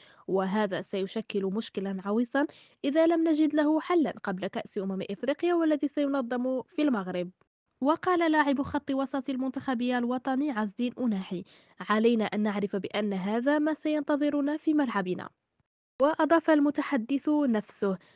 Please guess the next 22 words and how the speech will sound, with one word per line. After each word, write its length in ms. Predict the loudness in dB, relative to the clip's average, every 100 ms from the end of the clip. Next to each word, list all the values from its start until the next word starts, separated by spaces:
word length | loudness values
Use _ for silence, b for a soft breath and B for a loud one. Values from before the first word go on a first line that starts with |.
| b
"جميع 540 | 0 2 4 2 4 4
الفرق 460 | 4 2 2 0
أصبحت 460 | -2 0 -4 -4 0
تعرف 340 | 2 2 0
طريقة 560 | -2 0 -2 -2 0 2
لعبنا، 500 | 2 0 -2 -4 -6
وعلينا 640 | -6 -2 0 0 0 -2
أن 60 | -4
نحضر 540 | -4 -4 -2 -4 -4
أنفسنا 520 | -6 -4 -4 -2 -4
لكل 360 | -6 -4 -4 -4
المباريات 800 | -4 -4 -4 -4 -2 -2 -2 -2 -4 B B B 0
التي 300 | 0 0 -2
سنخوضها 600 | 0 0 0 0 2 2
على 320 | 2 0 0
أراضينا، 560 | 0 0 0 -2 -2 -6 B B B -4
لأنها 320 | 0 0 0
ستكون 480 | -4 -6 -4 -2 -2
هكذا 540 | -2 -2 -2 -2 0
وعلينا 600 | 0 0 0 0 0 0
إيجاد 320 | -2 0 0 0
الحلول." 580 | 0 0 -2 -2 -6